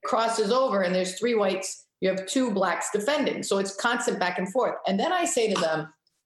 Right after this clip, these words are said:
"Play, play, play." Then we stop and we go, "Okay, now pretend it's a power play situation and you're on the half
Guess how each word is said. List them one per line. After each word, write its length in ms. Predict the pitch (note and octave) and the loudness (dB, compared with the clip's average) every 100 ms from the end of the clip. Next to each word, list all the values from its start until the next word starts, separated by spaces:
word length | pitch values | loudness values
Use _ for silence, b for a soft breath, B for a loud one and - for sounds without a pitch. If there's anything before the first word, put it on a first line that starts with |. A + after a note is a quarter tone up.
| _ _ _ | _ _ _
"Play, 200 | - G#3+ G#3+ | 0 0 2
play, 140 | A3+ | 0
play." 240 | G3 F#3 D#3+ | 0 0 2
Then 180 | F#3+ G3 | 2 2
we 80 | |
stop 400 | G3+ - A3+ G#3 | 0 0 0 0
and 100 | G3+ | 0
we 80 | F3+ | 0
go, 200 | F3 E3+ | 0 2
"Okay, 340 | G3 G3 D#3+ D#3+ - _ _ _ | 0 0 0 0 -8 _ _ _
now 280 | G3 C4 D#4 | 0 2 2
pretend 460 | D#4+ C#4+ - C4 B3 | 2 -2 0 2 2
it's 160 | A3 G#3 | 2 0
a 120 | - - - | -2 -6 0
power 340 | G#3+ G#3+ G3+ | 2 2 2
play 160 | G3+ D#3+ | 0 -2
situation 680 | D#3+ E3+ - E3 E3 E3 D#3+ | -2 -4 0 -2 -2 -2 -2
and 80 | |
you're 140 | D#3+ D#3+ | 0 0
on 100 | D#3 | -2
the 80 | E3 | -2
half 220 | D#3+ | -2